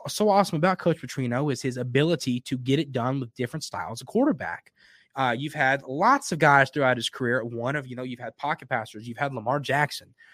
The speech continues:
you've had all different types of guys that he's done it with. Now, Wegman is not Lamar Jackson. He can use his legs a little bit.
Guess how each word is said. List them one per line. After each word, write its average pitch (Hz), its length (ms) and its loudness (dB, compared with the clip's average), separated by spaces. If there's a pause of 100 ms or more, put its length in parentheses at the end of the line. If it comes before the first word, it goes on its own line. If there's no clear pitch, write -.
(180)
you've 135 100 -10
had 139 200 0
all 202 200 4
different 185 260 -4
types 165 280 2
of 127 100 -10
guys 135 360 6
that 120 100 -12
he's 127 160 -4
done 127 220 0
it 113 60 -6
with. 107 220 -4
Now, 113 260 -2 (100)
Wegman 151 320 6
is 113 100 0
not 110 220 2
Lamar 101 220 -2
Jackson. 120 380 0
He 117 80 -4
can 117 160 -6
use 110 180 -4
his 107 140 -10
legs 104 240 -8
a 107 60 -10
little 185 200 0
bit. 80 240 -14